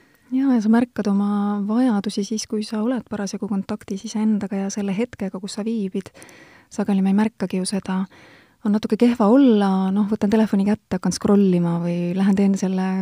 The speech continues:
baarikapi lahti või võtan midagi, et hakkaks parem. Sest universaalselt me kõik tahame olla õnnelikud, keegi meist ei taha kannatada.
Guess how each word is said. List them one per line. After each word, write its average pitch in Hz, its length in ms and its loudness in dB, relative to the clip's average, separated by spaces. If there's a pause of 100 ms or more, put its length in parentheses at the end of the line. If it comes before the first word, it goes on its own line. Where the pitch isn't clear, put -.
(540)
baarikapi 196 460 2
lahti 175 420 -4
või 175 140 -4 (420)
võtan 233 240 2
midagi, 208 380 0
et - 80 -6
hakkaks - 260 -10
parem. 196 380 -4 (340)
Sest - 220 -8
universaalselt 202 680 0
me 190 80 -4
kõik 220 240 -4
tahame 190 380 -4
olla 190 180 -2
õnnelikud, 202 640 0
keegi 208 400 -2
meist 185 240 -6
ei 190 80 -8
taha 196 160 -4
kannatada. 196 680 -2